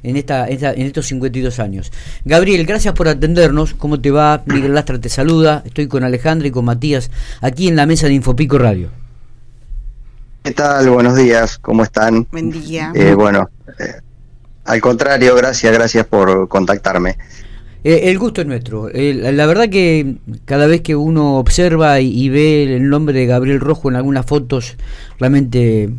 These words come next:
Speaker 1: de la naturaleza principalmente, porque te dedicas solamente a fotos
Speaker 2: Sí.
Speaker 1: de naturaleza, Gabriel.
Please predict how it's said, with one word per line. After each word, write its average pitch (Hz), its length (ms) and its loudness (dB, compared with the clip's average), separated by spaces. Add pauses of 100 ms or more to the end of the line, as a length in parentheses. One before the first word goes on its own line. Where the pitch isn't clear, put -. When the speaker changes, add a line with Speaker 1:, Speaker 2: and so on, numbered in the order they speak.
Speaker 1:
de 113 340 -2
la 123 140 4
naturaleza 127 640 2
principalmente, 123 580 -2
porque 131 220 -2
te 143 100 -2
dedicas 220 300 -2
solamente 240 500 -4
a 185 40 -2
fotos 208 240 0
Speaker 2:
Sí. 175 60 2
Speaker 1:
de 160 60 2
naturaleza, 160 680 0
Gabriel. 208 400 -4